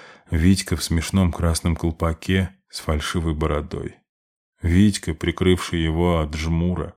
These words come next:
Еще немного, и тот располосовал бы Геора. Витька, набирающий двумя пальцами на клавиатуре, как правильно баньши, с мягким знаком или без.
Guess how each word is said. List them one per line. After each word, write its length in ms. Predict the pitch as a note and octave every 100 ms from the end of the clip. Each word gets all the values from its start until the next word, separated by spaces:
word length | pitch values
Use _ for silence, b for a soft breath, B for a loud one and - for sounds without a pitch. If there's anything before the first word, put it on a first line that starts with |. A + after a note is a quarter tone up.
| _ _ _ -
Еще 320 | E2 - F#2+
немного, 460 | F2+ F#2 G#2 F#2+
и 60 | E2+
тот 200 | F#2+ F#2
располосовал 800 | F2 - F#2+ F#2 - F#2 G2+ G#2+
бы 160 | G2 F2
Геора. 560 | F2+ E2+ C2 A#1 - _ B B B B
Витька, 440 | F#2+ F#2+ G#2+ - G2
набирающий 600 | F#2 G2 G#2 G2 - F2+
двумя 320 | F#2 G2 G2
пальцами 440 | G#2 G#2 F#2+ F#2
на 100 | F2+
клавиатуре, 720 | - F#2+ F2+ F2+ A2+ G#2+ G2 B B B B
как 440 | - G#2 A2+ A2+ -
правильно 720 | F#2 F#2+ G#2 G2+ F#2+ F#2+ F#2
баньши, 840 | E2+ F#2+ F#2+ F2+ - F2+ D#2+ C#2+ b b b
с 160 | - F#2
мягким 540 | F2+ G#2+ G#2+ - A2
знаком 580 | G2 G#2 G2+ G#2 G2 - _
или 280 | - G2 F#2+
без. 520 | E2 D#2+ D2 - -